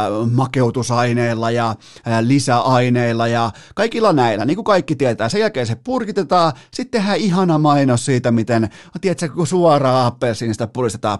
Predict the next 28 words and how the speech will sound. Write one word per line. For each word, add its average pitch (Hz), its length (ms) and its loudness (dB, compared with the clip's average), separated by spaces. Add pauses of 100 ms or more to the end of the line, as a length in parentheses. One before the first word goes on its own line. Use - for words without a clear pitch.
paskanmarjat. 147 880 0 (100)
Tää, 170 220 -2 (200)
se 226 140 -2
on 214 160 -2
liian 196 360 0
iso 131 280 0
riski 147 460 -2 (120)
näille 120 280 -2
jättimäisille 117 720 0
mehutuottajille, 160 1000 0 (240)
joten 156 380 -2
Humble, 147 460 2 (180)
ne 220 100 -4
tekee 156 340 -4
sen 113 220 -4
just 247 280 -4
tasan 170 280 2
tarkkaa 139 420 0
samalla 196 360 0
tavalla 151 340 0
kuin 135 280 0
sä 165 140 -4
teet, 151 260 -4
kun 143 80 -8
sä 135 80 -2
meet 131 200 -2
vaikka 127 200 -4
kauppaa. 131 560 2